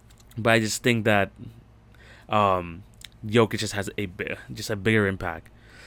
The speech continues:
And like I said, that's why I have Jokic number one. Him having no Jamal Murray, no Michael Porter Junior, two guys that can probably score twenty points per game, removing that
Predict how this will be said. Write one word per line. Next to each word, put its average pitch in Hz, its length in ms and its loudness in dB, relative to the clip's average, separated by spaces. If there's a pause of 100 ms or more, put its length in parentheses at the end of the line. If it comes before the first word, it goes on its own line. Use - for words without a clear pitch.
(120)
And - 80 2
like 120 120 4
I 123 60 8
said, 101 200 0
that's 101 140 2
why 131 80 6
I 120 40 6
have 117 120 4
Jokic 110 260 2
number 98 160 -2
one. 87 300 -6 (480)
Him 135 220 2
having 127 360 2
no 117 100 2
Jamal 113 240 2
Murray, 104 280 4
no 101 500 0 (300)
Michael 104 260 -4
Porter 101 240 -4
Junior, 95 340 -4 (440)
two 135 160 2
guys 117 260 6
that 107 200 4 (560)
can 113 140 -4
probably 120 280 4
score 113 220 2
twenty 113 200 -2
points 104 340 -6
per - 140 -6
game, 92 420 -6
removing 117 360 -2
that 113 240 2